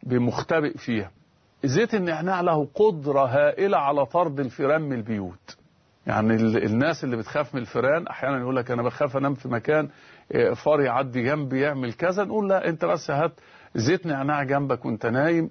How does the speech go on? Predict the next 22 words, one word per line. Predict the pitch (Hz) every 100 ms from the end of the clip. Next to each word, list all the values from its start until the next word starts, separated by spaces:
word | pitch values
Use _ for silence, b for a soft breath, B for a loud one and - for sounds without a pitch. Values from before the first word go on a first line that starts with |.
| -
استحالة | 131 - - 113 - 156 156
الفئران | 139 - - 117 139 131
تقرب | - 135 123 107
منك." | 110 95 - _ _ _ _ _ -
بعض | 139 135 220 190 165
القدماء | 139 - 135 135 165 170
كانوا | 143 135
يستخدموا | 123 - 120 120 156 151 135 117
إيه؟ | 107
يجيبوا | 110 180 185 156
النعناع | 143 131 175 175
الأخضر | 170 185 185 165 185
ويفرشوه | 165 139 - 135 180
حوالين | - 139 143 165
السرير، | - - 127 135 110 - B B B
فما | - 135 123
تقدرش | 131 143 175 180 -
الفئران | 151 151 147 180
تقرب | - 156 175 165 147
ناحية | 139 160 151
سراير | 139 147 143 165
الأطفال، | 143 120 - 131 143